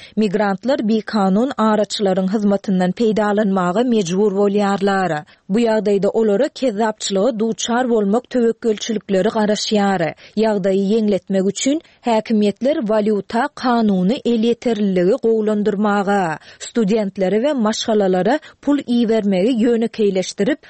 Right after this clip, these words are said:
halkara tölew ulgamyna ruhsat edip, geçiriş amallary bilen bagly bürokratiýany azaldyp bilerdi. Şeýlede saglyk, oku, kärenli haky, ýaşaýyş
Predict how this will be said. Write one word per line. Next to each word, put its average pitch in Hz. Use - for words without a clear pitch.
halkara 226
tölew 240
ulgamyna 233
ruhsat 214
edip, 196
geçiriş 240
amallary 214
bilen 196
bagly 214
bürokratiýany 214
azaldyp 214
bilerdi. 202
Şeýlede 208
saglyk, 208
oku, 220
kärenli 202
haky, 208
ýaşaýyş 208